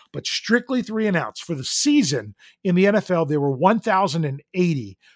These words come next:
three and outs. So that would average by team with thirty-two teams, that would aver-, that would come down to just under,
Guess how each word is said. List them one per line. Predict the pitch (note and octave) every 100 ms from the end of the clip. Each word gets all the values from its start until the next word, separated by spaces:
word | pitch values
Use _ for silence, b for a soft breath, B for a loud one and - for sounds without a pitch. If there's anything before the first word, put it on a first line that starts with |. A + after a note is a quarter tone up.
| b
three | - D#3+ C#3+
and | C3
outs. | A2 - - - - _ _ _ b b b
So | - F3 D3+
that | F3+ A3+
would | A#3 A3 -
average | G#3 B3 D3 C#3 A2+ G#2 - - _ _ _ _ _ -
by | B2 F3
team | G3 G#3+ F3+ E3
with | C3+ -
thirty-two | D#3+ D#3+ F#3
teams, | D3+ D3 C3
that | D3+
would | D#3+
aver-, | E3+ E3+
that | E3 F3+
would | D3+
come | - F3
down | E3 D#3+ C#3
to | - D3
just | A2 D#3 -
under, | C#3+ C3+ C3+